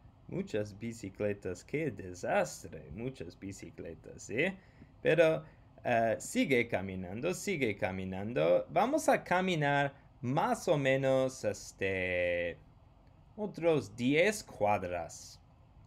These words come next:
para llegar a una playa un poco más bonita. Aquí, al lado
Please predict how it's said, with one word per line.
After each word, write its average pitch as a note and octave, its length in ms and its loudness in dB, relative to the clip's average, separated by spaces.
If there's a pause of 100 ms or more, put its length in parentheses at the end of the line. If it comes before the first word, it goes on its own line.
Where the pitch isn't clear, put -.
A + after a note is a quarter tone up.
(840)
para C3+ 200 4
llegar C3 440 6
a A2+ 200 4
una A#2+ 340 0
playa G#2+ 460 4
un A2 180 -4
poco A2 320 -2
más F#2 300 -6
bonita. E2+ 460 -8
Aquí, D3 500 -2 (880)
al G#2 200 2
lado A2 480 6